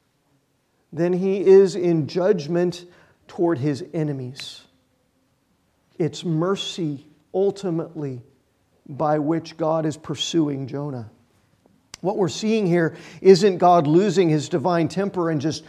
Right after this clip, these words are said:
flailing away at Jonah in holy wrath. This is a classic example of what Hebrews twelve describes as divine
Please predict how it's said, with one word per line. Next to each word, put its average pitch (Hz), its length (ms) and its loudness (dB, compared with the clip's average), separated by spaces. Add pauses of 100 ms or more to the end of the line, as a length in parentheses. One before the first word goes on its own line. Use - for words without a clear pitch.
(140)
flailing 190 800 6
away 175 520 8
at 160 100 -4
Jonah 185 440 4
in 165 180 0
holy 165 540 2 (180)
wrath. 185 520 4 (160)
This 214 380 0
is 190 300 2
a 175 220 0
classic 208 760 -2
example 160 960 -2 (1080)
of 151 200 -2
what 175 160 2
Hebrews 165 500 -2
twelve 208 500 -6 (160)
describes 123 1000 -12 (840)
as 147 240 -4
divine 185 800 2